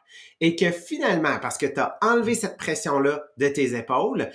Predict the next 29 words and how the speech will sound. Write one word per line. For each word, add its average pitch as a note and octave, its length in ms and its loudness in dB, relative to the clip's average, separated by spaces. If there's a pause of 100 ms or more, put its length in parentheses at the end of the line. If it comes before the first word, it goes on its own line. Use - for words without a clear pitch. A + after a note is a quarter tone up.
(240)
tu - 80 -6
communiques G#3 440 6
avec E3 220 0
la C3+ 100 0
personne D3 420 -4
dans B2 80 0
les A#2+ 180 -2
vingt-quatre, D3+ 600 0
trente-six E3+ 720 -2
à G3+ 100 4
quarante-huit D3 560 -4
heures, G#3 280 0
qu'est-ce A3 220 0
qui D#3+ 80 -8
se - 120 -6
passe ? F#3+ 300 -2
C'est C#3 100 -4
que - 80 -2
la B2 160 2
balance C3+ 440 2 (360)
redevient F#3 880 6
du C3+ 160 -6
côté E3 300 -2
positif C#3+ 480 0
et C3 80 0
la A2 160 -2
personne C3+ 320 -6
dit, « B2 320 -8
Wow, D3+ 480 4